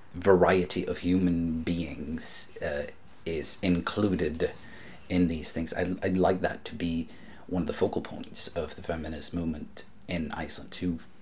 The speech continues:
s-, you know, just make sure that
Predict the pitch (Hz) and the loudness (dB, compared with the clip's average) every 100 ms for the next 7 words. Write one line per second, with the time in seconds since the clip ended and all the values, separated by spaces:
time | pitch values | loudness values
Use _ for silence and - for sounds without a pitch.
0 | - - - - - - - - - - | -16 -8 -4 -4 -6 -14 -18 -18 -16 -14
1 | - - 131 127 120 127 - - - - | -8 2 6 6 4 0 -2 -10 -14 -16
2 | - - - - 113 123 139 - - - | -16 -18 -18 0 8 10 10 6 -2 2
3 | 95 80 85 117 117 - - 92 85 85 | 6 8 6 4 -2 -12 0 4 6 6
4 | - - - - | 4 -4 -6 -4